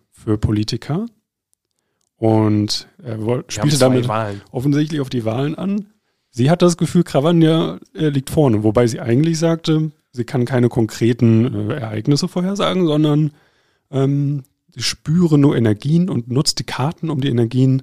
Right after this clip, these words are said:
Speaker 1: sichtbar zu machen.
Speaker 2: Okay, also es könnte sein, dass Raiko Cravagna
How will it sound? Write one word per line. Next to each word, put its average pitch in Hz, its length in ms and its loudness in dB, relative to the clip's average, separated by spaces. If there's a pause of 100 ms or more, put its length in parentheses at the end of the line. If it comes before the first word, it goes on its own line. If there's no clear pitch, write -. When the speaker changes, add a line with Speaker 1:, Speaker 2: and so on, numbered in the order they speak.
Speaker 1:
sichtbar - 600 -8
zu - 180 -4
machen. 110 460 -10 (160)
Speaker 2:
Okay, 131 320 -8
also 139 180 0
es 151 100 -2
könnte 208 220 -2
sein, 170 220 2
dass 143 200 -2
Raiko 147 240 -4
Cravagna 135 540 -2